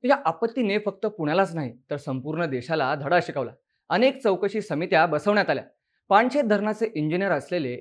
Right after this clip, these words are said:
एस एम भालेराव यांनी ही घटना म्हणजे आपली चूक समजून भरपुरात जीव देण्यासाठी उडी मारली होती, पण तिथं उपस्थित असणाऱ्या लोकांनी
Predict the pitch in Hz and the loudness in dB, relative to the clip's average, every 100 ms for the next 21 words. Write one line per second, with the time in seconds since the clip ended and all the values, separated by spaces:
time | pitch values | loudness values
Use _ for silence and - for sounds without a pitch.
0 | - - 160 - 170 135 123 180 151 - | -8 -6 -4 -2 -2 0 4 4 4 -2
1 | _ - 170 202 202 214 151 165 175 165 | _ -2 2 2 2 0 0 0 -2 0
2 | 165 170 165 175 175 - 262 247 185 139 | 0 0 -2 -4 -4 -2 -2 0 0 -2
3 | 123 - _ 135 170 208 165 147 143 160 | -6 -10 _ 2 6 6 4 0 0 -2
4 | - - 139 165 202 147 139 190 190 151 | -10 -14 -2 0 2 0 0 0 -2 -4
5 | 165 190 - 151 254 226 208 208 - - | -6 -6 -2 2 6 6 6 4 2 -12
6 | _ _ 233 240 220 254 208 170 208 240 | _ _ 0 0 4 4 4 -2 -2 -4
7 | 233 143 - 180 196 151 131 208 208 135 | -6 -8 -6 0 0 0 0 0 0 -2